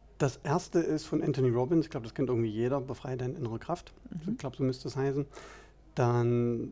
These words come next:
Speaker 1: Kompaktkurs Hypnose von Ted James.
Speaker 2: Mhm.
Speaker 1: Das war dieses besagte Buch, was ich damals geschenkt bekommen habe.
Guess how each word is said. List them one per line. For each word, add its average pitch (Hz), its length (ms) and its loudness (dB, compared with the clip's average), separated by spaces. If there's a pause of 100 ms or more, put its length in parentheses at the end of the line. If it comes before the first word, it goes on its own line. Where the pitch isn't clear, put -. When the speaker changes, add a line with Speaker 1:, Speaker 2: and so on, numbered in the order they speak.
(100)
Speaker 1:
Kompaktkurs 127 560 -2
Hypnose 135 360 4
von - 160 0
Ted 127 200 -2
James. 165 340 2
Speaker 2:
Mhm. 196 260 0 (200)
Speaker 1:
Das - 160 -4
war 135 160 0
dieses 131 260 -6
besagte 135 420 -6
Buch, 139 260 -8
was 151 100 -2
ich 147 120 -6
damals 143 340 -2
geschenkt 147 340 -4
bekommen 139 320 -2
habe. 147 300 4